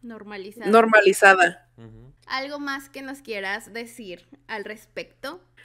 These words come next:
Speaker 2: Nada más que tomen en cuenta que no solamente yo como artista, como digo, repito, hay muchísimos, muchísimos artistas,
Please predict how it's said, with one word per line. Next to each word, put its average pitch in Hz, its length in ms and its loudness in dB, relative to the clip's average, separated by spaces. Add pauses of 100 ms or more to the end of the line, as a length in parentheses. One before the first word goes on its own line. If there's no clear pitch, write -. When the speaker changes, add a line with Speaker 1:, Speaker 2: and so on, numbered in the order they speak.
(180)
Speaker 2:
Nada 226 300 8
más 247 280 2
que 247 760 4 (800)
tomen 233 300 4
en 233 100 2
cuenta 226 760 4 (500)
que 226 120 6
no 226 120 6
solamente 254 520 2
yo 226 140 4
como 220 180 -2
artista, 208 560 -2
como 190 220 -4
digo, 175 280 -2
repito, 175 340 -4
hay 175 60 -2
muchísimos, 196 520 -6
muchísimos 185 480 -8
artistas, 196 560 -6